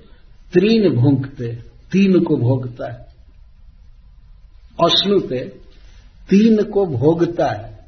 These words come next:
क्या तीन? तीन भोगता है मतलब कर्मेंद्रियों के विषय को, ज्ञानेंद्रियों के विषय को और मन के विषय को।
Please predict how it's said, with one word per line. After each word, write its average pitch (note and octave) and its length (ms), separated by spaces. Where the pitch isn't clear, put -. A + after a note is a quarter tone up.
क्या G3+ 180
तीन? A3 540
तीन G#3 260
भोगता E3 560
है F#3+ 280
मतलब F3+ 440
कर्मेंद्रियों D#3 760
के F3 140
विषय F3+ 420
को, F#3+ 320
ज्ञानेंद्रियों C#3 720
के F3 140
विषय F3+ 440
को F#3 260
और D#3 340
मन D3+ 420
के B2+ 80
विषय A2 420
को। A#2 260